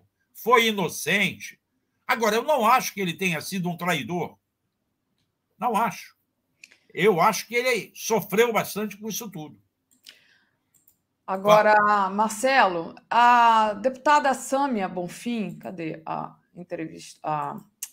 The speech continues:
Speaker 2: a fala dela aqui, peraí. A deputada Sâmia Bonfim, ela falou, né, "Se acham que vão tumultuar, estão enganados", sobre os dep-,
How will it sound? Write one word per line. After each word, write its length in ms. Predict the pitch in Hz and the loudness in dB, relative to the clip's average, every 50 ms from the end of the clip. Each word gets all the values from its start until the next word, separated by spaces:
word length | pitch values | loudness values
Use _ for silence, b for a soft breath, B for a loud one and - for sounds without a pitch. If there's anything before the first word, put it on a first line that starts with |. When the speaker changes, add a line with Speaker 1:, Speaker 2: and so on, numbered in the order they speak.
| _ _ _ _ _ _ | _ _ _ _ _ _
Speaker 2:
a 80 | - 160 | -14 -14
fala 300 | 160 - 180 170 165 160 | -10 -6 -4 -2 -2 -2
dela 260 | 160 160 156 156 156 | -2 -2 -2 -2 -4
aqui, 220 | 156 156 - - | -6 -10 -14 -16
peraí. 320 | - 165 165 160 156 151 - b b b b b b b | -10 -10 -8 -8 -8 -10 -12 b b b b b b b
A 80 | - 175 | -6 -4
deputada 440 | 208 220 220 - - 233 226 226 214 | -4 -4 -2 2 2 2 2 2 -2
Sâmia 340 | 220 220 240 226 214 196 190 | -2 -2 -2 -2 -2 -2 0
Bonfim, 600 | 185 170 170 156 - - 240 226 220 196 190 - | -2 -2 -2 -4 -8 -8 -6 -4 -4 -4 -4 0
ela 920 | - 185 185 190 190 196 196 190 190 185 185 180 180 180 175 170 165 165 - | 2 4 4 6 6 6 6 6 6 6 6 4 4 4 2 2 0 -2 -6
falou, 600 | - - 220 202 190 170 180 190 208 220 208 180 | -4 0 4 4 4 4 4 2 2 2 0 0
né, 240 | 170 175 170 175 170 | -2 -4 -6 -6 -8
"Se 180 | 156 - - 240 | -6 2 6 6
acham 280 | 262 254 - 277 254 | 6 6 6 2 0
que 120 | 254 285 247 | 0 0 0
vão 220 | 240 262 285 254 | 2 0 0 2
tumultuar, 600 | 277 285 269 262 254 254 - 233 208 220 233 233 | 0 0 2 0 -2 0 4 6 8 8 8 6
estão 360 | 240 233 - 254 247 247 240 | 4 0 0 2 2 2 2
enganados", 1000 | 240 254 247 269 277 262 233 196 190 190 190 185 180 180 175 175 - - - _ _ _ _ _ _ _ _ _ _ | 2 2 2 4 4 4 4 2 2 2 2 0 -2 -6 -8 -8 -10 -16 -20 _ _ _ _ _ _ _ _ _ _
sobre 960 | - - - 226 220 226 226 208 226 220 226 226 226 220 220 214 202 196 - | -14 -6 -2 0 0 0 0 0 0 -2 -2 -2 0 0 2 2 2 2 2
os 220 | 214 208 196 196 | 0 -2 -2 -2
dep-, 260 | 196 214 208 208 - | -2 -4 -4 -6 -10